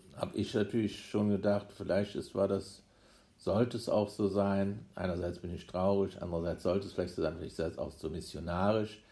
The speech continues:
Wenn uns jetzt jemand besuchen kommt, da steht Carpe Diem, dem es vielleicht gar nicht danach ist, den Tag zu pflücken. Äh, ja, vielleicht ersetzen wir sie nicht, aber da sind wir uns noch nicht ganz sicher,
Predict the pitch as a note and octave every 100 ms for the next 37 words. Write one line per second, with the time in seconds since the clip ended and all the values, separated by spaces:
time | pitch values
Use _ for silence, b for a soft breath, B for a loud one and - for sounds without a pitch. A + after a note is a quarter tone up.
0 | b b b - F2+ C#2 - - - F#2+
1 | F2+ - E2 F#2 F#2+ G2+ F#2 E2+ - -
2 | - F#2+ E2+ - - D#2 C#2+ D2+ A2 A2+
3 | F#2+ D#2+ - E2 D#2 - E2 E2+ - D2
4 | D2 - - G#2+ - G#2+ - G#2+ - -
5 | F#2+ - G2 G2 E2+ - b b b b
6 | b b b b - E2+ F2 E2+ D#2 C2+
7 | b b b _ E2 D2 - b b b
8 | _ _ _ _ _ - E2 F#2 - -
9 | - - - - - - - D#2 - G#2
10 | G2 - - b b b - F2+ E2 F2
11 | C#2 C2+ F2+ F2+ F#2+ - D#2+ D#2 - F2
12 | - -